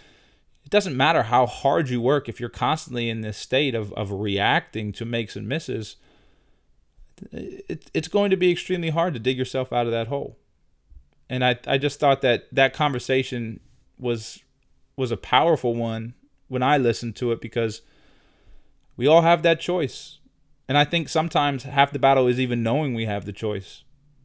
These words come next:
right? It's one of those, it's one of those really, really interesting things. That, this, um, I don't know if this even flows into reaction and response, but I was also listening to Jordan Peterson speak.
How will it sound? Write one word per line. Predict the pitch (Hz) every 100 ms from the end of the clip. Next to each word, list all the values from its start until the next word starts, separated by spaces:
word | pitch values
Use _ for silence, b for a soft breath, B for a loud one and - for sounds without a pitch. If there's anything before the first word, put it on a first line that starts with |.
| _
right? | - 120 156 -
It's | 120 117
one | 131 127
of | 123
those, | 123 120 113 - - _ _ _ _ b b b b b b b b b b
it's | b _ - -
one | 165
of | 151
those | 135
really, | 113 120 135 131 123 117 - _ _ _ _ _ _ _ _ _ -
really | 135 127
interesting | - 120 - 120 120
things. | 107 120 107 b b b -
That, | 170 - - _ _ _ _ -
this, | 170 208 -
um, | 151 139 123 120 131 _ _
I | -
don't | 185
know | 135 131
if |
this | 135 123
even | 127 120
flows | 113 110 90 120 113
into | 120 127 131
reaction | 120 113 120 135
and |
response, | 127 - 135 131
but | -
I | 113
was | 110
also | 143 151
listening | 143 131 127
to | 110
Jordan | 110 113 110
Peterson | 120 117 123 143 143
speak. | - 147 -